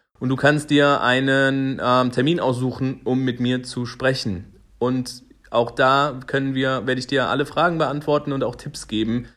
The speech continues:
damit dir auch genau solche Dinge mit dem Broker nicht passieren.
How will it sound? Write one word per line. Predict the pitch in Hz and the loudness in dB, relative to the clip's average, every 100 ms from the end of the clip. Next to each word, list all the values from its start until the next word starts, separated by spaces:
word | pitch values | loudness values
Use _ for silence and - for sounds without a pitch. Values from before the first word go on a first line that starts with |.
| _ | _
damit | - 123 127 | -2 -2 2
dir | 131 | 2
auch | 120 | 2
genau | 123 123 120 | 0 0 0
solche | 120 139 156 123 | 4 2 2 -2
Dinge | 120 120 | 0 0
mit | 117 113 | -2 -2
dem | 110 | 0
Broker | 135 143 135 135 131 127 _ - | 2 2 4 4 4 0 _ -8
nicht | 131 120 | -4 -2
passieren. | 127 123 180 160 87 | -2 0 4 6 4